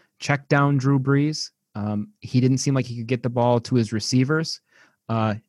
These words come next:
ten of his eighteen completions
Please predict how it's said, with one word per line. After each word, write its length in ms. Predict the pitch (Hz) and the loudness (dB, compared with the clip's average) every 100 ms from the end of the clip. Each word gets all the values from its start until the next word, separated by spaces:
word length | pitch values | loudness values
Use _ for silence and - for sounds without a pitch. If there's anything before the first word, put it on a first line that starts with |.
| - | -4
ten 440 | - 156 190 208 - _ _ _ 135 | 0 2 2 0 -4 _ _ _ -2
of 140 | 117 | 2
his 280 | 131 123 - | 2 2 0
eighteen 440 | 139 151 - 143 143 | 0 0 0 0 0
completions 760 | 135 127 143 139 175 170 - | 0 2 4 4 2 -2 -6